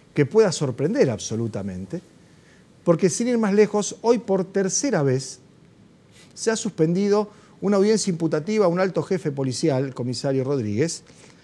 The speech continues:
porque el fiscal lo dispuso de ese modo, corriendo y apartando a aquel que inicialmente había llevado adelante esta causa,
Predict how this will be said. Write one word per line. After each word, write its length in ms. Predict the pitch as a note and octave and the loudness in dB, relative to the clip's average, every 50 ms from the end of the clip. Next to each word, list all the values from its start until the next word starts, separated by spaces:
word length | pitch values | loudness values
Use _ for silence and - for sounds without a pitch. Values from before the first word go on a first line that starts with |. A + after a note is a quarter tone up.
| _ - - - - _ _ _ _ _ | _ -20 -20 -20 -20 _ _ _ _ _
porque 560 | - G3 G#3 G3+ G3+ - G#3 G#3+ G#3 G#3 - - | 2 4 4 4 6 8 8 8 8 6 4 2
el 140 | G3+ F#3+ F3 | 0 0 0
fiscal 520 | - G3 - - - A#3 G#3+ G#3+ G#3+ - - - - - - - _ _ - | 0 -2 -4 0 2 2 4 2 2 0 -4 -12 -20 -20 -20 -20 _ _ 0
lo 140 | D#3+ E3 F3+ | 4 4 6
dispuso 440 | G3 E3+ - - A3 G3+ - - F#3 | 6 4 2 0 -2 0 2 2 4
de 120 | G3 G3 | 4 4
ese 200 | F3 - - F#3+ | 2 2 0 0
modo, 400 | F3+ E3+ D3 C#3 C#3+ D#3+ F3 - - - - | 2 2 2 4 4 2 0 -2 -8 -4 0
corriendo 500 | - A3 A3+ A#3 C4+ C#4 C4+ B3 A#3 G3 | 2 4 4 4 4 4 4 6 6 6
y 60 | F#3 | 6
apartando 680 | F3+ D#3 F#3 F3+ F#3 F3+ - G#3 F#3 E3 D#3+ D#3+ D#3+ | 6 6 2 0 0 2 2 2 2 4 4 4 4
a 60 | D#3+ | 4
aquel 320 | E3 D#3+ - A#3+ B3 A#3+ G3 | 2 0 0 0 0 0 2
que 120 | - G3 | 4 4
inicialmente 920 | F#3 F#3 F3+ F#3 E3 - - A3+ A#3+ A3+ G3+ G#3 A#3+ A3+ F3 C#3+ C3 C#3 B2+ | 4 4 4 0 0 0 0 2 2 2 2 0 0 0 -2 -2 -2 0 0
había 160 | C3 C3+ B2+ | 0 0 0
llevado 340 | G#2+ A#2+ B2 C3 B2+ B2 A#2 | 0 0 -2 0 0 0 -2
adelante 380 | A#2 A#2 B2+ B2+ B2 A2 A#2+ | -2 -2 -2 -2 -4 -4 -6
esta 200 | A2 - C#3+ C3 | -8 -8 -8 -8
causa, 440 | B2+ C3 A2 G#2+ G2 - C3+ D#3 | -8 -8 -8 -8 -8 -8 -10 -10